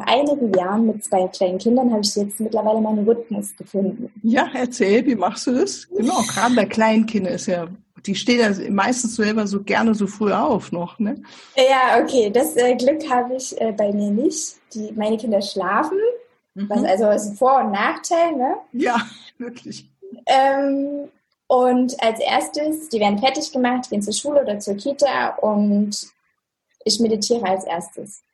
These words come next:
Speaker 1: bevor ich
Speaker 2: Also du
Speaker 1: irgendwas
Speaker 2: praktisch, du
Speaker 1: anderes
Speaker 2: stehst
Speaker 1: mache.
Speaker 2: auf und, und wann stehst du auf und dann kümmerst du dich erst um die
Speaker 1: Genau.
Speaker 2: Kinder, oder wie?
Speaker 1: Genau, wir stehen sechs Uhr zwanzig auf und ich sage mal so ab acht Uhr,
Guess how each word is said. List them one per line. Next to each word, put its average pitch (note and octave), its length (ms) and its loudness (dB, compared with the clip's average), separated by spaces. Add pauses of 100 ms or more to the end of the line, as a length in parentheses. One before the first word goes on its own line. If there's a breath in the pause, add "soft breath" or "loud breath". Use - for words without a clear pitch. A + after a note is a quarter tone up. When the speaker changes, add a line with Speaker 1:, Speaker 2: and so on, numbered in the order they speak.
(200)
Speaker 1:
bevor B3+ 280 2
ich C4 80 2
Speaker 2:
Also A3 100 2
du A3+ 80 4
Speaker 1:
irgendwas A3+ 180 2
Speaker 2:
praktisch, A3+ 220 0
du A3 60 4
Speaker 1:
anderes G#3+ 200 0
Speaker 2:
stehst C4 380 0
Speaker 1:
mache. F#3+ 120 2
Speaker 2:
auf C#4+ 380 0
und, B3 320 -2
und A#3 220 -2
wann A#3+ 160 0
stehst B3 340 -4
du A3+ 60 -2
auf B3+ 420 0
und B3 140 0
dann A3+ 760 -4
kümmerst C4 260 -4
du - 40 -10
dich - 40 -6
erst A3+ 120 -6
um A#3 60 -2
die A3+ 80 0
Speaker 1:
Genau. C#4 140 4
Speaker 2:
Kinder, A3 340 0
oder F#3+ 220 -12
wie? - 80 -6
Speaker 1:
Genau, D4+ 280 4
wir B3+ 80 6
stehen B3+ 280 2
sechs B3 200 2
Uhr A3+ 140 -2
zwanzig G#3 420 -6
auf D4+ 420 2
und A3+ 200 -2
ich A3+ 120 -4
sage A3+ 300 2
mal G#3+ 300 -2
so G#3 260 -4
ab - 240 -2
acht - 500 -2
Uhr, C#4 420 2